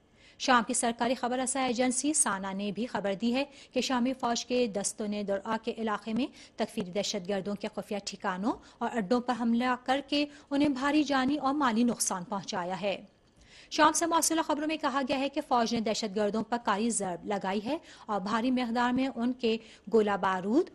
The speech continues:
اور اسلحے کو بھی تباہ کر دیا۔ ادھر درعا میں بھی شامی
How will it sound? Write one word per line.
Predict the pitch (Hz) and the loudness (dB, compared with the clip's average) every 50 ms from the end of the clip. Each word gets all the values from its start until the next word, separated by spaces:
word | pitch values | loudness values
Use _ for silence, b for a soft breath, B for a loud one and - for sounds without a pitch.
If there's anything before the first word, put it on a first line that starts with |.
| - _ | -12 _
اور | - 247 233 233 - | 2 2 2 2 2
اسلحے | 269 254 - - 285 262 294 294 | 2 2 2 2 2 2 0 0
کو | 294 - 302 277 | 0 0 0 2
بھی | 254 269 262 | 0 0 0
تباہ | - 254 214 196 190 170 - | 0 0 0 0 -2 -2 -4
کر | - 196 175 165 160 | -6 -6 -6 -4 -4
دیا۔ | 185 190 180 - - - - _ _ b b b b b b b b | -2 -2 -2 -2 -4 -10 -20 _ _ b b b b b b b b
ادھر | 277 277 240 294 294 294 220 | 4 6 6 6 6 6 4
درعا | 233 - - 247 247 | 2 2 4 4 4
میں | 254 240 233 240 | 4 4 2 2
بھی | 226 196 233 269 | 2 2 0 0
شامی | 269 - 254 208 190 202 | 0 0 0 -2 -2 -4